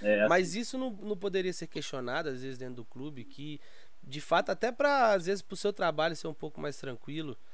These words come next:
Speaker 2: não precisar tanto dessa correria de subir pro Flickr ou só pro internamente, tá ligado? Porque, pra que seja
Speaker 1: Sim,
Speaker 2: usado pro
Speaker 1: sim.
Speaker 2: Galo e depois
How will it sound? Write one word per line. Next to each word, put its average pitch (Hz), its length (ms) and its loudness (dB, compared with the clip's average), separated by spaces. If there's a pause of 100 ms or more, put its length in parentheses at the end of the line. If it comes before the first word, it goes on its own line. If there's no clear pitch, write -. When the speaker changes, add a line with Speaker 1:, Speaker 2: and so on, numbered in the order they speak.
(360)
Speaker 2:
não 135 120 -4
precisar 139 400 0
tanto 160 240 -2
dessa 147 240 -4
correria 131 380 -4
de 127 100 -6
subir 135 400 -4
pro 131 140 -8
Flickr 156 420 -6
ou 123 100 -4
só 156 200 -2
pro 156 140 -6
internamente, 131 760 -6
tá - 80 -8
ligado? 123 360 -6
Porque, 110 280 -8
pra 117 120 -4
que - 80 -8
seja 123 180 -2
Speaker 1:
Sim, 113 60 4
Speaker 2:
usado 113 200 2
pro - 120 -6
Speaker 1:
sim. 104 100 0
Speaker 2:
Galo 123 280 -2
e 110 40 -6
depois 110 500 -8